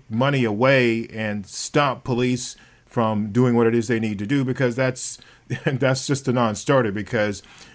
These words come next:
that is a very vital part of law and order in any community and safety and security for all.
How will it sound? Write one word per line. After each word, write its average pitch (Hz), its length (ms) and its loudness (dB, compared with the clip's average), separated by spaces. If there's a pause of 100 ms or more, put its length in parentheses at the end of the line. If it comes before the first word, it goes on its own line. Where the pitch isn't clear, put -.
that 135 440 0
is 127 140 0
a 120 80 2
very 117 280 4
vital 113 380 2
part 120 340 2
of 101 80 -4
law 110 240 2
and 104 80 0
order 120 340 2
in 107 200 -4
any 113 200 0
community 107 600 -2
and 101 160 -4
safety 117 360 -2
and 101 120 -4
security 110 420 0
for 107 220 -6
all. 110 380 0